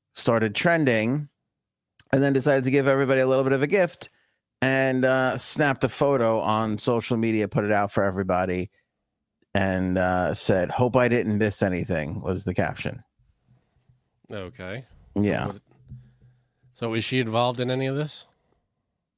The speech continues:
Speaker 1: She's not involved per se, but she's one of the cover-ups, the, one of the catch and kill
Speaker 2: Right.
Speaker 1: stories that's part of the whole Trump lore, and she's back. By the way, so hot.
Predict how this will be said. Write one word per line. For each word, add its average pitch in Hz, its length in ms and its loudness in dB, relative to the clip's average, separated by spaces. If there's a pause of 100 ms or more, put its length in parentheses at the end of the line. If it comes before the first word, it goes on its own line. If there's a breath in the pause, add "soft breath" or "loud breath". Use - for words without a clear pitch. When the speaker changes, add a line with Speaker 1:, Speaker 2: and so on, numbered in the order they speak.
(960 soft breath)
Speaker 1:
She's 165 340 2
not 160 180 6
involved 131 380 2
per 131 140 4
se, 170 260 2
but 120 180 0
she's 123 300 0
one 120 240 2
of 117 240 0
the 107 560 0
cover-ups, 107 640 0
the, 104 100 0
one 107 200 0
of 101 60 -2
the 101 60 -2
catch 107 280 0
and 101 80 0
kill 101 140 2
Speaker 2:
Right. 98 80 -2
Speaker 1:
stories 95 840 0 (460 soft breath)
that's - 440 -2
part 104 340 0
of 95 60 0
the 92 120 2
whole 90 260 0
Trump 85 360 -4
lore, 67 260 0
and 92 160 -4
she's 87 220 -4
back. - 340 -4 (220 soft breath)
By 170 160 6
the 190 120 4
way, 147 480 2 (1120)
so 123 440 0
hot. 95 380 -2